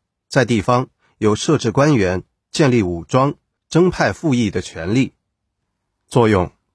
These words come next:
前期以积极作用为主，后期破坏了国家统一和社会安定。郡县制。盛行时代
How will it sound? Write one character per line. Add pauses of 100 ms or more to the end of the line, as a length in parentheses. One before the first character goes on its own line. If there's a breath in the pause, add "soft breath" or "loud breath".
(480)
前
期
以
积
极
作
用
为
主， (340)
后
期 (200)
破
坏
了
国
家
统
一 (160)
和
社
会
安
定。 (1600)
郡
县
制。 (840)
盛
行
时
代